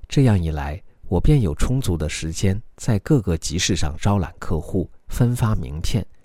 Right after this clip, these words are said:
推广新唐人电视节目。有时，我也给一些能说会道的热心人免费安上一套接收器。这样一来，他们也会在集市上帮我发名片。刚开始安装的时候很难，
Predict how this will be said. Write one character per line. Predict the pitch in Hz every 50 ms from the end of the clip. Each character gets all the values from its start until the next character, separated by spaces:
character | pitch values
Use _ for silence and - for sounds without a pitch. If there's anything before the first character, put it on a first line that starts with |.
| _ - -
推 | - - 160 151
广 | 143 - 82 73
新 | - - - 123 117
唐 | - 82 85
人 | 90 85 87 92
电 | - 117 92
视 | 85 - 80
节 | 78 - - 69 71
目。 | 78 82 85 - - _ _ _ _ _ _ _ - - -
有 | - 80 80
时， | 82 - - - 80 78 80 - - - _ _ - -
我 | - 117 143
也 | 147 143
给 | - - 78
一 | 82 95 98
些 | - - 107
能 | 98 85 80 92 98
说 | - - 113
会 | - - - 123
道 | - 143 147 120
的 | - 82 85
热 | 98 113 87
心 | 82 - - 127 127
人 | 117 82 69 71 - - - - _ _ -
免 | - 95 85 78 78
费 | 80 - 156 135
安 | 117 110 110 110
上 | - 120 101 82
一 | 80
套 | 85 - - 76 69
接 | - - 80
收 | 80 - 82 82 85
器。 | - - - - - - - - - _ - - - _ - - - -
这 | - 131
样 | 110 92 90
一 | 82 80
来， | 73 71 65 67 78 - - - _ - _
他 | - - - 143
们 | 151 147
也 | 110 78
会 | - - 104 95
在 | - 92 85
集 | 78 - - 80 90
市 | - - 107
上 | 87 - 78 69 78 -
帮 | - 113 120
我 | 113 82 - -
发 | - - 85 82
名 | 80 80 78 80
片。 | 82 - - 95 - - - - _ _ _ _ _ _ _ _ _ _ - - - -
刚 | - 147 143
开 | 143 - 147 147
始 | - - - 78
安 | 78 85
装 | 87 - 117 113 120
的 | - 87
时 | 80 - - -
候 | - 85 67 82 85 -
很 | - - - 73 71
难， | 71 69 69 73 82